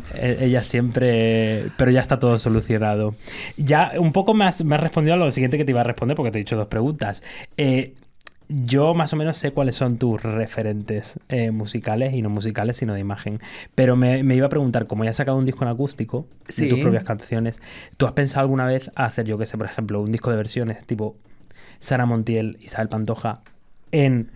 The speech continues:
Speaker 1: Italo Disco, Prohibida, bien guarrona, bien tetona?
Speaker 2: Sí, a ver, el acústico tiene versiones propias y ajenas.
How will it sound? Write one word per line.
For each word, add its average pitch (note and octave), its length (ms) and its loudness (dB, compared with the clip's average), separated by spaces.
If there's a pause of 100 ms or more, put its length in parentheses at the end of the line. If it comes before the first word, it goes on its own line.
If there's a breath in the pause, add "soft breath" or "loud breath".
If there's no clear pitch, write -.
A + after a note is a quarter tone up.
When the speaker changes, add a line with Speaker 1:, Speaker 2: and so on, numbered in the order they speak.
(360 soft breath)
Speaker 1:
Italo C3 380 0
Disco, B2 640 0
Prohibida, A#2+ 960 2
bien B2 440 0
guarrona, A#2 680 0
bien A#2 180 0
tetona? A#2 400 -2 (260 loud breath)
Speaker 2:
Sí, F3 880 4 (200)
a C3+ 160 4
ver, D3 260 6
el B2+ 240 2
acústico D3+ 400 2
tiene D#3+ 180 4
versiones C#3+ 400 0
propias C#3 480 0
y C#3 60 4
ajenas. D#3+ 580 0